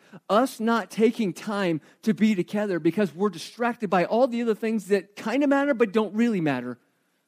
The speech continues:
cause death by distraction. Death to a relationship.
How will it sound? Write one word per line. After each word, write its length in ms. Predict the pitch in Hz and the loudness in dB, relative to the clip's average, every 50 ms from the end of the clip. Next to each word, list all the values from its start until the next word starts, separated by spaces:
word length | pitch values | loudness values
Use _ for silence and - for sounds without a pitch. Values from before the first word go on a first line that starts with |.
| _ _ | _ _
cause 380 | - - 226 233 226 202 156 - | -10 -8 -6 -4 -4 -6 -8 -10
death 500 | _ - 240 208 156 147 151 - - _ _ _ _ _ _ _ _ _ _ | _ -4 -4 -4 -4 -6 -10 -14 -20 _ _ _ _ _ _ _ _ _ _
by 140 | 143 135 135 | -6 -6 -6
distraction. 680 | 131 135 - - 135 135 131 127 - - - - - _ _ _ _ _ _ _ _ _ | -6 -10 -14 -12 -10 -10 -10 -10 -14 -20 -20 -20 -20 _ _ _ _ _ _ _ _ _
Death 260 | - 240 262 240 240 - | 0 2 2 2 0 -4
to 120 | - 226 208 | -4 0 0
a 60 | 180 | 0
relationship. 800 | 165 160 160 156 160 170 170 - 156 135 - - 143 113 - | 2 0 0 -2 -2 -4 -4 -8 -12 -14 -14 -12 -12 -12 -12